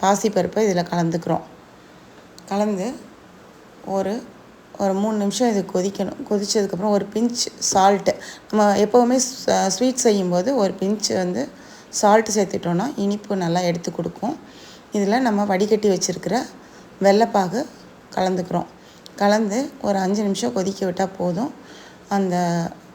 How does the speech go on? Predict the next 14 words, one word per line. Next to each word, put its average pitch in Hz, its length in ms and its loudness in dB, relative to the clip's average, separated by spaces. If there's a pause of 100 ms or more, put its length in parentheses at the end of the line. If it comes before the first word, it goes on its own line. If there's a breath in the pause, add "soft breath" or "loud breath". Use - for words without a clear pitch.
(440)
வெல்லம் 214 380 2
வாசனை 202 440 -2
ஸ்-, - 1160 -14
போயிடும். 196 300 4 (680 loud breath)
அப்புறம் 226 400 -4
இதுல 196 360 -2 (280)
ஏலக்காய், 214 520 2 (1500)
ஒரு 190 200 0
மூணு 190 260 -4
ஸ்பூன் 220 320 -6
ஏலக்காய் 190 500 -4
போட்டுக்கிறோம். 175 460 -6 (1040 loud breath)
ஏலக்காய் 202 480 -4
போட்டு 220 320 -6